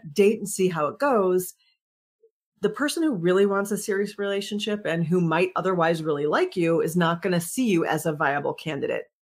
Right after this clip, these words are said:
The other problem is that if you're just seeing how things go,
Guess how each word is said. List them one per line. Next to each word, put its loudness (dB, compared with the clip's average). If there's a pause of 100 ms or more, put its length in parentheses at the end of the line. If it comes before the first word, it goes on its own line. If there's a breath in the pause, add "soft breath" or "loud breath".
(840 soft breath)
The 8
other 6
problem 2
is -4
that -2 (180)
if -2
you're 8
just 0
seeing 4
how 2
things -4
go, 0